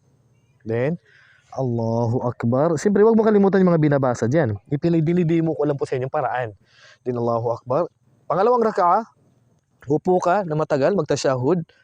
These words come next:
Wag sim-, magsimula ka sa at-tahiyatu lillahi wa salawatu wat-tay-, hanggang sa dulo.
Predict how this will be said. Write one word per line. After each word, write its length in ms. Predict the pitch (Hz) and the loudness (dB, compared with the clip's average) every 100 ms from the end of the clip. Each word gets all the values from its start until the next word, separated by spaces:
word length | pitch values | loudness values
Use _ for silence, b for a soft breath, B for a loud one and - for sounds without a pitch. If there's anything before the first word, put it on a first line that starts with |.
| _ | _
Wag 160 | 135 127 | -8 -6
sim-, 160 | 147 | -4
magsimula 320 | 135 - 147 139 | -4 -2 -2 -2
ka 80 | 139 | -2
sa 80 | 127 | -4
at-tahiyatu 560 | 127 127 123 127 123 123 | -4 -4 -2 0 0 -2
lillahi 480 | 120 117 120 127 | -2 0 0 0
wa 80 | 120 | -2
salawatu 560 | 120 120 113 117 113 120 | -4 -2 0 0 0 -4
wat-tay-, 320 | 113 117 113 b b b | -2 -4 -4 b b b
hanggang 320 | 208 262 247 | 0 2 2
sa 160 | 202 180 | 2 0
dulo. 320 | 156 156 123 | 2 2 0